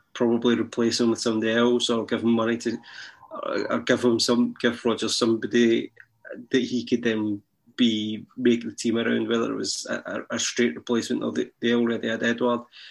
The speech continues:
but then maybe a creative force and a number ten or a, or a ball winning midfield or something that then changes the team up and gives them something to excite them. And I don't think that's what happened in the last kind of year at Celtic. I don't think they ever really gave him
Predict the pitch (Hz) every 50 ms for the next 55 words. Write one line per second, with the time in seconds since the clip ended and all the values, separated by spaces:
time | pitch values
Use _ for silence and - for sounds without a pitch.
0 | - _ - - - 110 107 107 110 110 101 107 107 104 - 113 107 104 101 -
1 | 117 101 - - - 113 110 110 107 107 - - 110 107 117 - 113 113 110 110
2 | 104 113 - - - 113 113 117 113 113 113 117 117 110 110 - - _ - -
3 | - - - - - - _ _ _ - - 113 107 - 92 92 _ _ _ _
4 | - - 120 110 110 110 113 113 117 113 110 110 110 - - 117 110 117 117 120
5 | 117 120 - 123 123 117 120 123 113 120 120 117 117 113 110 104 - - 117 110
6 | 104 104 104 - 98 - - 117 110 113 113 110 - - 113 113 107 101 - 120
7 | 104 - 123 117 110 - 120 110 110 - - 117 104 - 110 104 - _ _ _
8 | _ _ _ - - - - 110 - - - 117 107 110 104 117 120 117 110 -
9 | 117 113 - - 117 110 113 - - - 110 - - - - - - - - -
10 | _ _ - 113 110 - 110 113 110 - - 117 110 110 113 113 110 107 107 107
11 | 107 - - - 123 113 110 101 107 107 113 107 113 113 - - 113 107 - 117
12 | 117 117 120 117 117 120 117 - 120 117 107 110 104 107 113 117 120 117 107 104
13 | _ - - - - - _ _ - 123 113 113 101 107 113 110 101 98 -